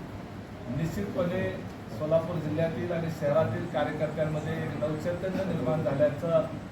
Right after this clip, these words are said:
वातावरण मला त्या ठिकाणी पाहायला मिळालं. त्या निमित्तानं आपल्या सर्व पत्रकारांबंधूंच्या माध्यमातून या पुढच्या काळातील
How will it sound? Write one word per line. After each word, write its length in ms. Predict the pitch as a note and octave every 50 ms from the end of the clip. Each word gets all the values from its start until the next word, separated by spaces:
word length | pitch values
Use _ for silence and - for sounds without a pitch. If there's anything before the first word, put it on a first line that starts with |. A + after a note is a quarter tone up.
| - - - - -
वातावरण 460 | C#3+ D3 C#3+ C#3+ - F3 F3+ F#3+ F#3
मला 180 | F3 E3 D#3+ E3
त्या 160 | D#3+ E3+ D#3+
ठिकाणी 360 | C#3+ C3+ C3+ C#3 D#3 D3+ D#3
पाहायला 320 | C#3+ D3+ D3 C#3 C#3 D3+ D3+
मिळालं. 420 | D3+ D#3 D#3 D#3 D#3+ E3 - - G#2 - - - - - - A#2 A2 G2 G2 G2 G2+ - - A2+ G#2+ G2 G2 - - - - - - - - - - - - - -
त्या 200 | F3 E3 E3+ E3+
निमित्तानं 600 | E3+ E3+ E3+ E3+ E3+ F3 E3+ F3 F3 F3+ F3+ F#3 F#3+ F#3 - - - - - - - - - - - - - - -
आपल्या 380 | C3+ C#3 C#3+ - E3+ F#3 F#3 E3+
सर्व 280 | - F3 E3 E3 F3
पत्रकारांबंधूंच्या 1400 | F3 E3+ D#3+ D#3 D#3 D#3 D#3 - D#3+ D#3 D#3+ D#3+ D#3+ D#3+ - - - C#3+ C#3+ D3 C#3+ E3 D#3+ E3 - - E3+ E3 D#3+
माध्यमातून 680 | D3+ D3+ C#3+ C3+ - D3+ D3+ - B2 - - G3 C3 A#2 - - - - - - - - - - - - - - - - - - - - - - - - - - - - - - - - - - B2+
या 100 | D#3 E3+
पुढच्या 360 | F3 E3+ F3+ F3+ D#3+ - F3+ E3+
काळातील 600 | D#3+ E3 D#3 D3+ D3+ D3+ D3+ - F3 F3 E3+